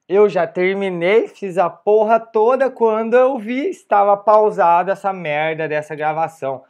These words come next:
Puta que pariu, vai tomar no cu como eu sou burro, mano.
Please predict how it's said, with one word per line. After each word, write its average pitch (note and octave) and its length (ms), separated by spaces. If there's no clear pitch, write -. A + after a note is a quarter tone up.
Puta G3+ 520
que F#3+ 380
pariu, F3 800
vai D3+ 220
tomar F3 640
no G3+ 220
cu G#3+ 300
como G#3+ 540
eu G3 200
sou A#3+ 200
burro, A3 520
mano. A2+ 260